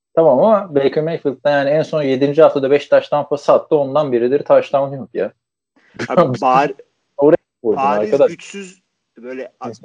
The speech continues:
Speaker 2: gözle görülür güçsüzlükleri olan takımlar playoff'a çıktıklarında zaten hep onu oynuyorlar. Green Bay de onu oynuyor. İşte, e, savunması kötü Green Bay'in.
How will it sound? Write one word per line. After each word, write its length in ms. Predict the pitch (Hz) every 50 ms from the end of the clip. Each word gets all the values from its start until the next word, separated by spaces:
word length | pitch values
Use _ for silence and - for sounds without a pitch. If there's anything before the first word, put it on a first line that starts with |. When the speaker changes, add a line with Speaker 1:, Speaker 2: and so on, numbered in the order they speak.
| 110 104 _
Speaker 2:
gözle 460 | - 139 139 165 175 180 165 196 190
görülür 340 | 160 165 165 190 202 220 196
güçsüzlükleri 640 | 147 135 151 - - - 165 160 170 _ - 180 185
olan 260 | 190 180 170 156 135
takımlar 500 | _ 156 139 - 160 156 170 175 160 _
playoff'a 340 | - 160 170 175 147 160 151
çıktıklarında 640 | - - _ _ _ _ - 170 165 180 202 185
zaten 220 | 165 160 165 170
hep 180 | 165 170 165 170
onu 160 | 160 156 156
oynuyorlar. 320 | 160 165 147 135 123 113 110
Green 340 | 98 107 135 151 165 165
Bay 140 | 185 180 160
de 40 | 151
onu 220 | 135 123 113 110
oynuyor. 260 | 110 110 107 107 107 104 _ _ _ _ _ _ _
İşte, 180 | _ - - 123 113 - -
e, 400 | 123 120 117 117 117 117 113 117
savunması 520 | - - 151 147 156 160 165 165 - -
kötü 240 | - 160 151 - 170
Green 260 | 147 160 139 117 110
Bay'in. 220 | 123 165 202 214